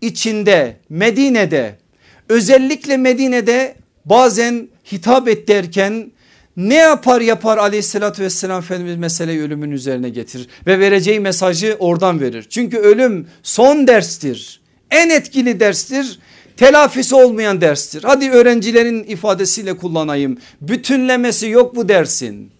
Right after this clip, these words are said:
tekrarı da yok. Kar yağdı, bir hafta sonra imtihan olur ama bu yok, öyle bir şey yok, gitti mi gitti. Geriye gelmeyecek bir hakikat bu. Onun için en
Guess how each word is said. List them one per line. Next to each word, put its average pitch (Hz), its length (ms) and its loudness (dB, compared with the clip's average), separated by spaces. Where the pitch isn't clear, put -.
tekrarı 247 520 2
da 196 100 2
yok. 143 320 -4
Kar 254 180 4
yağdı, 208 360 0
bir 285 80 0
hafta 240 300 0
sonra 214 240 -8
imtihan 214 320 -4
olur 226 380 -2
ama 190 280 0
bu 220 80 -2
yok, 247 300 2
öyle 208 260 4
bir 185 40 -12
şey 214 200 -8
yok, 220 240 -2
gitti 277 280 -6
mi 240 140 -4
gitti. 165 460 -10
Geriye 226 380 4
gelmeyecek 208 840 0
bir 180 100 -2
hakikat 160 600 -6
bu. 107 200 -14
Onun 233 280 0
için 165 520 -2
en 277 360 0